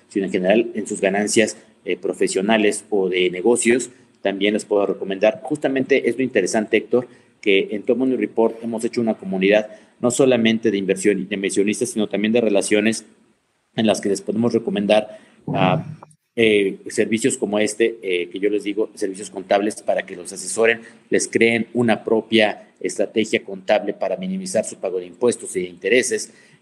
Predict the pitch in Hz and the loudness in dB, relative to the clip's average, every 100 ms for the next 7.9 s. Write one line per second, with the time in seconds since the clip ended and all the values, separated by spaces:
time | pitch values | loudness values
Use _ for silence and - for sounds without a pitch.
0 | - 127 139 139 113 117 117 113 101 - | 0 2 2 2 2 2 0 0 0 2
1 | 95 95 _ _ 87 - 113 117 113 - | 0 0 _ _ -10 -2 2 2 0 -4
2 | - 113 117 110 107 - _ - 92 90 | -2 2 4 2 -2 -14 _ -8 -4 -4
3 | - 98 95 - 107 95 95 95 - 131 | -4 -6 -8 -4 0 0 -2 -6 -8 -4
4 | 120 98 92 123 110 98 90 - _ 101 | -2 0 -2 -2 -2 -2 -4 -8 _ 2
5 | 101 101 113 123 120 113 98 95 101 98 | 2 2 4 2 0 -6 -6 -4 -2 -2
6 | 95 110 113 104 101 - _ - 92 - | 2 4 4 2 -2 -8 _ -8 -8 -6
7 | 101 101 95 98 110 113 107 98 | -4 -4 -6 -4 0 0 0 -2